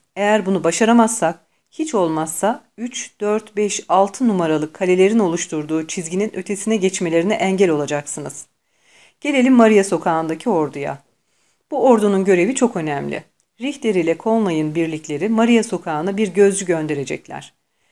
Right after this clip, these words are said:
Düşman kapının önüne gelir gelmez bu iki birlik hemen savaş düzenine girecek. Düşman içeri girer girmez iki tabur da çabucak geri çekilecekler.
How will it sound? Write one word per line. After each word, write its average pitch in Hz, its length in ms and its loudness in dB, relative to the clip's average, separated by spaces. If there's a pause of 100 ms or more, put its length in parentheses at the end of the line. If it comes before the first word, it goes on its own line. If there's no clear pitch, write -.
(160)
Düşman 262 360 -4
kapının 233 380 0
önüne 165 300 0
gelir 190 240 2
gelmez 180 640 0
bu 254 220 -10
iki 208 260 -8
birlik 175 400 -4
hemen 254 220 2
savaş 220 440 0
düzenine 170 380 -2
girecek. 139 520 -8 (460)
Düşman 269 380 -6
içeri 170 360 -2
girer 208 280 4
girmez 175 520 -2
iki 302 220 -10
tabur 156 340 -4
da 175 140 -4
çabucak 214 520 0
geri 185 220 -2
çekilecekler. 139 840 -12